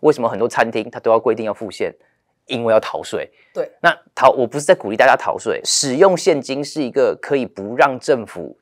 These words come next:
Speaker 1: 知道你所有资产的动向的一个方式。你看，我们刚刚才去那个大华，
Speaker 2: 嗯。
Speaker 1: 大华上面就写得很清楚，请大家使用信用卡或者是什么什么什么之类的。为什么？为什么现在这么多的企业会想要帮着政府一起来推行这些东西？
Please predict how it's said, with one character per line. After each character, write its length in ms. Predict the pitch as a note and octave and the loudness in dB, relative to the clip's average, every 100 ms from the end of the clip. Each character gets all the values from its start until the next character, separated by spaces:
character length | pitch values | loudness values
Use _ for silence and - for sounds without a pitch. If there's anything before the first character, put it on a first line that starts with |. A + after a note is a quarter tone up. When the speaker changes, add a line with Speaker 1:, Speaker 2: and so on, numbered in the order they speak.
| _ | _
Speaker 1:
知 220 | - B2+ | -8 0
道 200 | C3 A2+ | 2 2
你 80 | F#2+ | 0
所 320 | - G#2+ A2 | -10 -6 -4
有 140 | G2 | -4
资 220 | - A2+ | -6 -12
产 200 | A2+ - | -10 -10
的 60 | - | -4
动 180 | A2 F#2+ | -4 -4
向 160 | G2+ | -8
的 80 | F2+ | -8
一 60 | - | -12
个 80 | - | -16
方 220 | - F2 F#2+ | -12 -12 -14
式。 260 | - C#2+ - _ _ _ | -16 -16 -18 _ _ _
你 120 | - G#2 | -12 -2
看， 120 | - | -2
我 80 | A2 | -2
们 120 | A2 | 2
刚 140 | C3+ | 2
刚 60 | C#3 | 2
才 140 | A#2+ | -4
去 160 | G#2+ C3 | -6 -6
那 120 | A#2+ | -2
个 100 | G#2+ | 2
大 200 | A2 G2+ | 4 4
华， 300 | F#2+ F2 F2+ _ | 2 -4 -6 _
Speaker 2:
嗯。 200 | - D#3+ D3+ - | -20 -20 -6 6
Speaker 1:
大 180 | D3 | 8
华 160 | C#3+ B2+ | 10 8
上 100 | D3+ | 6
面 80 | C#3 | 2
就 80 | C#3 | 2
写 140 | C3 | 0
得 80 | G#2+ | 0
很 140 | G2+ | -2
清 180 | F#2 A#2+ | -6 -8
楚， 240 | A2+ E2+ - | -8 -10 -12
请 180 | - G2 | -10 2
大 100 | A2+ | 4
家 120 | B2 | 4
使 180 | - F2+ | 2 -2
用 260 | A2 A2+ | 0 0
信 200 | G#2 B2+ | -4 -4
用 160 | A#2 G#2+ | -2 -2
卡 160 | - - | -6 -8
或 160 | G#2 | -8
者 80 | G2+ | -8
是 40 | |
什 80 | - | -12
么 80 | - | -14
什 140 | - | -14
么 80 | - | -16
什 100 | - | -18
么 80 | - | -18
之 180 | - - | -14 -8
类 160 | F#2+ - | -6 -6
的。 160 | - - _ _ _ | -8 -14 _ _ _
为 140 | C#3+ D#3+ | 2 2
什 160 | - | 0
么？ 160 | F#2 B1+ _ - | -8 -10 _ -4
为 100 | D3+ | -4
什 100 | G#2 | -4
么 60 | |
现 100 | G2+ | -4
在 80 | C3 | 0
这 80 | B2+ | 0
么 80 | C3+ | 0
多 120 | C3+ | 0
的 80 | C#3 | -2
企 300 | - - E2 | -2 -8 -8
业 260 | G2+ A#2+ | -2 -2
会 180 | - C#3 | -2 -4
想 240 | B2 D#2+ D#2+ | -4 -6 -2
要 240 | A2+ F#2 _ _ | -2 -2 _ _
帮 180 | - A#2 | 2 2
着 140 | C#3 G2+ | 0 -2
政 240 | - G#2+ | 0 -2
府 120 | - | -4
一 20 | |
起 160 | - F#2 | -14 -12
来 80 | - | -12
推 260 | - A2 | -12 -12
行 180 | A2 E2+ F2 | -10 -12 -10
这 80 | |
些 100 | C#2+ | -8
东 180 | E2+ D#2+ - | -6 -10 -12
西？ 200 | - | -18